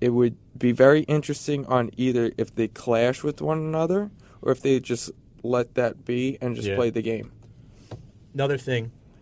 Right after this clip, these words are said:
Speaker 2: Game five tonight, uh, the Rockets will be wearing, um, the patches for the Santa Fe victims. Tragic. Um, who wins Game five tonight? Who do you guys think wins Game five? 'Cause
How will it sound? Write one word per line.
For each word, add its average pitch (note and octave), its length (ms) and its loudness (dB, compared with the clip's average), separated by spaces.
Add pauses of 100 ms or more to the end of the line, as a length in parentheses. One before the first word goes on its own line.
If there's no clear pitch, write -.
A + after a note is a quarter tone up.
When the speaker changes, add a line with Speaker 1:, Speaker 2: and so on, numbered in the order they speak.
Speaker 2:
Game A2+ 260 0
five A2 380 0
tonight, F#2+ 380 -4 (120)
uh, F#2+ 220 -6
the F#2+ 80 -4
Rockets A2 440 -4
will A2 140 -4
be A#2 120 -6
wearing, A2 460 -2 (380)
um, F#2+ 380 -10 (220)
the - 100 -10
patches A2 460 -4
for G2+ 160 -6
the F2+ 60 -2
Santa G#2+ 280 -6
Fe G2+ 220 -4
victims. F2+ 560 -10 (240)
Tragic. G2+ 500 -6 (680)
Um, F2 480 -12 (640)
who A3+ 140 -2
wins F3 360 -2
Game G2+ 200 -4
five F#2+ 280 -6
tonight? F2+ 280 -10 (1300)
Who C#3+ 80 -4
do F#3 80 -2
you G#3+ 40 -4
guys G#3+ 200 0
think B2+ 180 -4
wins A2+ 220 -6
Game F#2+ 180 -6
five? F2+ 300 -10 (360)
'Cause G#2+ 260 -8